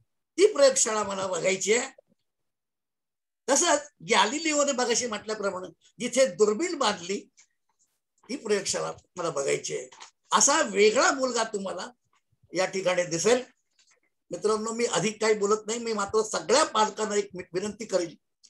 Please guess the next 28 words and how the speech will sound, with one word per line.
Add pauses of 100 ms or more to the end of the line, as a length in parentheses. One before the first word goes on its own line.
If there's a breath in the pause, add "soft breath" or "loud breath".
(500 soft breath)
की
कृपा
करून (580)
आज
ही
सुंदर
offer
आपल्याला
दिलेली
आहे (920)
त्या
संचाची,
हे
जी
पाच
पुस्तकं
आहेत (760)
ती
कृपया
आपल्यासाठी
तर (160)
घ्याच
घ्या, (600)
पण
मित्रमंडळीसाठी
जरूर
घ्या. (460 soft breath)
आणि